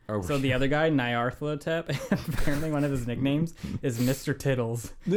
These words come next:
Speaker 2: And I thought it said Mister,
Speaker 1: Mister
Speaker 2: Mister Titties at
Speaker 1: That's
Speaker 2: first, but it's Mister Tittles.
Speaker 1: <laughs>
Speaker 2: And I was like, "No fucking
Speaker 1: He
Speaker 2: way."
Speaker 1: can't, he can't expect people to not see that if they
Speaker 2: Yeah.
Speaker 1: see that in writing.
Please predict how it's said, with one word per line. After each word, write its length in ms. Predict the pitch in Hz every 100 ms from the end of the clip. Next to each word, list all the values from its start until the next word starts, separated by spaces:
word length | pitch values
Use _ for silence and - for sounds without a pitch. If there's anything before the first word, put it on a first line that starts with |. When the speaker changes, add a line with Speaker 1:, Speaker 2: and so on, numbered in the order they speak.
| 226 - - - - - 1077 1077 - - 1077 1077 1077 1077 1077 1077 1077 1077 1077 1077 - 1077 - - 160
Speaker 2:
And 180 | 165 160
I 80 | 151
thought 200 | 160 175
it 100 | 202
said 160 | 202 147
Mister, 320 | 143 392 147
Speaker 1:
Mister 260 | 127 123 175
Speaker 2:
Mister 260 | 165 - 139
Titties 340 | - 143 147
at 40 | 123
Speaker 1:
That's 220 | 135 131
Speaker 2:
first, 320 | 127 127 - - - - -
but 100 | 139
it's 100 | 127
Mister 280 | 143 151
Tittles. 540 | 139 143 131 120 110 -
Speaker 1:
<laughs> 60 | 262 370 403 - - - - -
Speaker 2:
And 100 | 131
I 60 |
was 100 | 131
like, 180 | 127 123
"No 140 | 117
fucking 480 | 110 - 147 - -
Speaker 1:
He 80 | 285
Speaker 2:
way." 40 | 233
Speaker 1:
can't, 280 | 269 240 202
he 140 | 226
can't 280 | 185 226 208
expect 440 | 190 - 185 175 175
people 320 | 175 160 165
to 100 | 151
not 420 | 131 135 135 131
see 280 | - 131 135
that 340 | 117 90 82
if 140 | 104 98
they 140 | 107
Speaker 2:
Yeah. 120 | 104
Speaker 1:
see 120 | 127 113
that 160 | 110
in 100 | 98
writing. 300 | 98 98 87